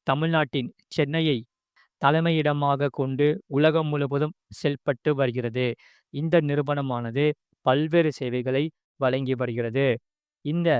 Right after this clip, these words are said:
நிறுவனத்தின் அரட்டை செயலியை அமெரிக்காவின்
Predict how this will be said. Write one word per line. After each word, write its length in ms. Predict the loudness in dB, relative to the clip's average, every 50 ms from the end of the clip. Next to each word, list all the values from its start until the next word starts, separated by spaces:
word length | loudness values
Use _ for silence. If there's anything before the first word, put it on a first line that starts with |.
| 0 -6 _ _
நிறுவனத்தின் 720 | -6 -4 -2 -2 0 0 0 -2 -2 -4 _ -4 -4 -4 -4 -8 _ _ _ _ _ _ _ _ _ _ _ _ _ _ _ _ _ 0
அரட்டை 420 | 2 2 2 0 _ -2 -2 0 -2 -4 _ -14 -12
செயலியை 540 | -4 0 0 0 0 0 -2 0 0 -2 -2 -4 _ _ _ _ _ _ -8 -6
அமெரிக்காவின் 720 | -4 -2 -2 -4 -4 -2 0 2 2 2 2 -2 -4